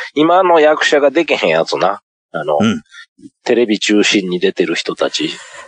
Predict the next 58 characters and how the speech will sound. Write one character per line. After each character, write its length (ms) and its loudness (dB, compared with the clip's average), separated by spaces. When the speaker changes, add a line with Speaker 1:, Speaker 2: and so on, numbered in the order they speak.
Speaker 2:
ね、 600 -2
な 260 -2
ん 120 -6
か 200 -8
そ 320 0
う 60 2
い 60 0
う 140 2
の 280 2
が、 300 -2
こ 120 -4
う、 20 0
ま 140 0
ざ 140 -2
ま 120 -2
ざ 140 0
と、 300 0
や 80 0
っ 20 -4
ぱ 120 -2
り 100 0
そ 140 -2
の、 120 0
な 140 0
ん 40 -4
て 80 -2
い 40 0
う 40 -2
か、 300 -2
伝 280 0
統 200 0
芸 240 2
能 320 0
の 160 -2
中 320 -2
で、 300 0
こ 120 -2
う、 40 0
連 180 0
綿 160 0
と、 100 -2
ま 200 -2
あ、 40 -4
そ 120 -2
う 20 2
や 60 0
っ 40 -14
て、 160 -4
こ 760 -6
う、 40 -6
ね、 260 -2
あ 180 -2
の、 500 -6
継 180 0
承 180 -2
し 120 -10
て 100 0
る 360 2